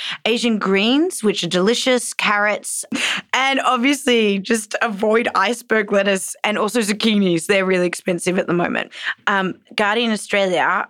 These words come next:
will also have a monthly market report on fresh produce on the first Thursday of every month. So if you keep an eye out for that, we're going to monitor what are the best picks for your grocery carts and, and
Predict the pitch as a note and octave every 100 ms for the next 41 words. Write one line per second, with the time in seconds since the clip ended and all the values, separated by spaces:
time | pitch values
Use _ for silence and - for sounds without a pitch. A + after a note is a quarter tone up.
0 | - G3+ G#3 F#3+ A3 F#3+ F#3 F3+ F#3+ F#3
1 | F3+ F3+ G3 F#3 F3+ F3+ - - F3+ A#3
2 | G#3 E3 E3 D#3+ F3 D#3+ - F3+ E3+ -
3 | F3+ - F3 F3 - F3+ - - E3+ -
4 | - E3 - D#3+ E3 D#3+ D3+ - - -
5 | - - A3+ G3 G#3 F#3+ F3+ - - A3+
6 | A#3 C4 B3 A#3+ A3+ G#3 G3+ F#3 F3+ E3
7 | - - - - - - G#3 G#3 G#3 G3+
8 | G3 F3+ F#3 F3 - F3 F3 G3 G3+ G3+
9 | G#3 - - E3+ - - F3 E3 - G2+
10 | - E3+ - D#3+ E3 - D3 E3 F3 -
11 | E3+ D#3+ -